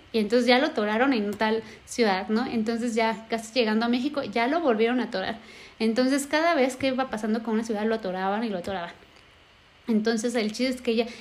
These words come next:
"Pásame dinero". Entonces, el chiste es que le sacaron doscientos cincuenta mil pesos. O sea, hasta el momento en que ella dijo, "Oye, ¿no?". Entonces, este, "Ya no tengo, o sea, ¿qué pasa?". Y entonces el chavo se desapareció,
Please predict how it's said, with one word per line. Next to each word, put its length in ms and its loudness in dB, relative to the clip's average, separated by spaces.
"Pásame 420 2
dinero". 460 4
Entonces, 360 2
el 100 0
chiste 180 0
es 120 -2
que 120 2
le 100 2
sacaron 600 2
doscientos 500 0
cincuenta 420 0
mil 180 -2
pesos. 420 -8
O 60 -10
sea, 260 0
hasta 220 -4
el 60 0
momento 320 2
en 80 -2
que 80 -2
ella 100 2
dijo, 220 -2
"Oye, 180 2
¿no?". 300 2
Entonces, 600 2
este, 500 -2
"Ya 160 2
no 200 0
tengo, 240 2
o 40 -2
sea, 280 -2
¿qué 80 -4
pasa?". 320 -4
Y 100 -2
entonces 320 0
el 120 0
chavo 300 2
se 160 -4
desapareció, 1000 -2